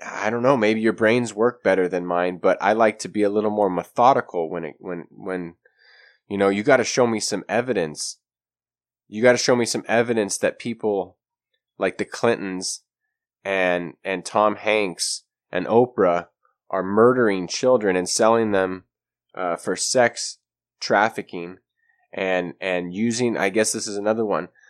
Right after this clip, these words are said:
like, wearing their foreskins and somehow that, like, leads to fucking youthfulness.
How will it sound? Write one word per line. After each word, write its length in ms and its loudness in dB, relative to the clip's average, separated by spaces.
like, 260 -2
wearing 680 4
their 160 4
foreskins 960 -2
and 180 -4
somehow 420 0
that, 280 0
like, 300 -8
leads 500 -8
to 380 -4
fucking 640 -2
youthfulness. 1040 -2